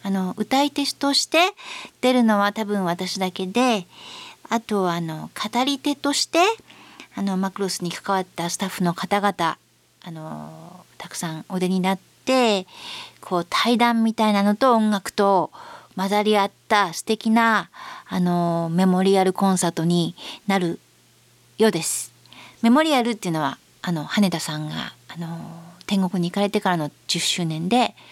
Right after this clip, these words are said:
マクロスは始まってからの三十五周年ということで、アニバーサリーメモリアルみたいな感じで、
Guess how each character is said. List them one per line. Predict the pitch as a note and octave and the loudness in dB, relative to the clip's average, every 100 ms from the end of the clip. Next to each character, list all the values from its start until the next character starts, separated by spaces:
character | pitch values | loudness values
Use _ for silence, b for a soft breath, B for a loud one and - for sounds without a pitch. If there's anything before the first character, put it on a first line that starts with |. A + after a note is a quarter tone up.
| B B B | B B B
マ | F3+ | -10
ク | F3 | -6
ロ | F3 | -6
ス | - F3 | -4 -2
は | |
始 | E3+ F3+ F3+ | 0 0 2
ま | E3+ | 0
っ | |
て | - | -2
か | D#3+ | -2
ら | D#3+ | -2
の | C#3+ | 0
三 | F#3+ F#3 | 2 2
十 | D3+ | 0
五 | D#3+ | -2
周 | D#3+ G#3 | -2 2
年 | F#3 C#3 | 2 0
と | - | -6
い | |
う | |
こ | - | -10
と | C#3+ | -10
で、 | C#3+ - B B | -10 -12 B B
ア | F#3+ | 0
ニ | G#3 B3 | 4 4
バ | C4+ | 2
ー | |
サ | B3+ | 2
リ | A#3 A3+ | 0 0
ー | G#3 | 0
メ | G3+ | 0
モ | F#3+ | 2
リ | E3 | -2
ア | D3+ | -4
ル | C#3+ | -10
み | - | -10
た | D3+ | -10
い | |
な | D3 | -12
感 | - D#3+ | -10 -8
じ | E3+ | -4
で、 | G#3 | -2